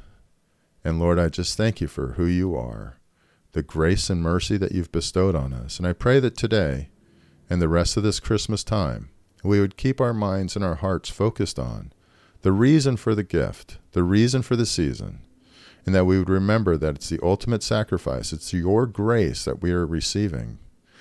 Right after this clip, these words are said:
that it's you coming down, humbling yourself. As we read in Proverbs all the time, we need to be humble. And you humbled yourself, and you became a baby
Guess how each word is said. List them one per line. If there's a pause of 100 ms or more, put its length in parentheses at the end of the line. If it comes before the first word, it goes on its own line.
(600)
that
it's
you
coming
down,
humbling
yourself. (880)
As
we
read
in
Proverbs
all
the
time,
we
need
to
be
humble. (640)
And
you
humbled
yourself, (1080)
and
you
became
a
baby